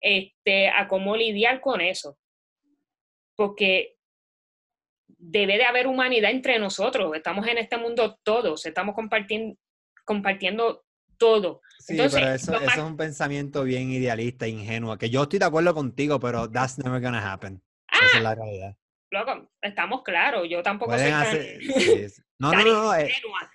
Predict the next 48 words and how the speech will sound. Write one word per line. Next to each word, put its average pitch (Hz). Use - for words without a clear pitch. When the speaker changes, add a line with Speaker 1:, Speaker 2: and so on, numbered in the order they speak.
Speaker 2:
lo 143
que 143
pa-, 165
lo 151
que 147
pasa 156
es 160
que, 139
eh, 131
parte, 147
parte 135
del 170
discurso 156
elitista 117
y 98
parte 104
del 127
Speaker 1:
Ujú. 131
Speaker 2:
discurso 127
este 123
es 127
decir, 117
por 113
ejemplo, 110
es 135
eso, 147
decir, 127
"Ah, 143
eso", 151
eh, 110
es 151
como 190
en 147
Puerto, 127
un 139
ejemplo 151
más, 107
Puerto 131
Rico, 123
vamos, 120
vamos 131
a 156
hablar 165
un 143
poquito 147
por-, 135
de 127
un, 135